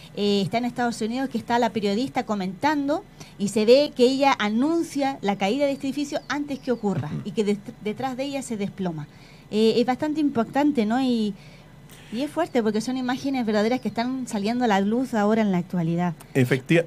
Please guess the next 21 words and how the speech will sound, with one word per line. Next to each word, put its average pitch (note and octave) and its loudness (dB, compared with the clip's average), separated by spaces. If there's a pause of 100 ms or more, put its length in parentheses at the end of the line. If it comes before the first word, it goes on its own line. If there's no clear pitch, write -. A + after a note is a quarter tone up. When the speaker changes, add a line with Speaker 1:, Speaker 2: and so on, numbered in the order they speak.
(100)
Speaker 2:
sí, G3 -4
pues, D#3+ -4
y C#3 0
entonces G3+ 4
eso B3+ 0
Speaker 1:
Me B3+ 4
Speaker 2:
es - -
Speaker 1:
impresionó C#4 2
mucho, E4 -2
hoy A#3 -2
día C4 0
en D4 -4
la C#4+ -6
mañana C4+ -6
escuché A#3 -2 (440)
el F3+ -4
discurso A#3 -2
de A#3+ 0
Allende A3 -2
y, G3+ 0
eh, F#3 -4